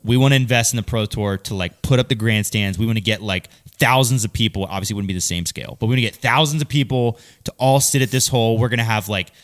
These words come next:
there's gonna be vending, there's gonna be food there. Like, it's, it, that's what you do the day. You go and you sit at this hole and you watch everybody come through. What hole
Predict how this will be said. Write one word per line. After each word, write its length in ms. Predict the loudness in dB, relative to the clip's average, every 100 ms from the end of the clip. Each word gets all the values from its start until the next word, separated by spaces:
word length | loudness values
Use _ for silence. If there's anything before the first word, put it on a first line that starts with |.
| _ -14
there's 140 | -4 -2
gonna 80 | 0
be 100 | 0
vending, 380 | 2 2 2 0
there's 120 | 0
gonna 80 | -2
be 40 |
food 380 | -4 -4 -4 -2
there. 240 | 0 0 0
Like, 120 | -4
it's, 180 | -6 -6
it, 260 | -4 -2
that's 180 | 0 0
what 100 | -2
you 80 | -8
do 200 | -6 -8
the 100 | -8
day. 200 | -12 -14 -14
You 80 |
go 160 | -2 0
and 100 | 0
you 60 | -2
sit 180 | -4
at 80 | -6
this 140 | -8 -8
hole 220 | -6 -4
and 120 | -6
you 80 | -8
watch 280 | -8 -8 -10
everybody 260 | -12 -12
come 200 | -10 -10
through. 240 | -8 -8 -8
What 280 | -4 -4
hole 480 | -2 -2 -2 -2 -6